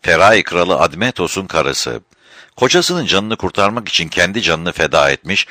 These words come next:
ama yiğit Herakles onu ölüm tanrı Thanatos'un kollarından zorla söküp alarak yeryüzüne geri getirmişti. Alkmene, Perseus'un oğlu Elektrion'un kızı.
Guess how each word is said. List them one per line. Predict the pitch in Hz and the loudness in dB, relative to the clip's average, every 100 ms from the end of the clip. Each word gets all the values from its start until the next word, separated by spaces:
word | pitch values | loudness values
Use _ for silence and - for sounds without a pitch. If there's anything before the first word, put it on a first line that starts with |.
| - - | -10 -2
ama | 92 82 | 0 0
yiğit | 78 110 - | 0 -4 0
Herakles | 78 76 - 95 64 | 2 2 0 -4 -2
onu | 87 92 | -4 -2
ölüm | 73 90 131 | -2 -2 -4
tanrı | - 80 76 80 | -2 0 0 -4
Thanatos'un | - 101 131 85 78 82 | 0 2 2 -2 -8 -6
kollarından | 80 76 76 71 76 76 | -2 0 -2 -2 -4 -2
zorla | 107 143 127 | 4 4 4
söküp | 104 107 104 85 | -2 -2 -4 -2
alarak | 82 65 82 - - - | 0 0 -2 -4 -20 -8
yeryüzüne | 107 120 73 71 76 82 | -2 -2 -2 -8 -4 -4
geri | 71 67 | -4 -4
getirmişti. | 69 - 62 60 - 60 58 - _ _ _ _ _ _ _ _ _ _ _ _ _ _ _ _ _ _ - | -6 -6 -10 -6 -6 -6 -10 -12 _ _ _ _ _ _ _ _ _ _ _ _ _ _ _ _ _ _ 2
Alkmene, | 156 - 95 120 82 64 58 _ _ _ _ _ _ - | 2 2 0 2 2 -2 -8 _ _ _ _ _ _ -4
Perseus'un | 127 151 - 135 73 80 | 0 0 2 2 2 -2
oğlu | 78 73 82 | 0 0 2
Elektrion'un | 76 110 131 - 135 87 78 85 | 0 0 -2 -2 0 0 -2 -8
kızı. | 67 62 62 | -10 -6 -6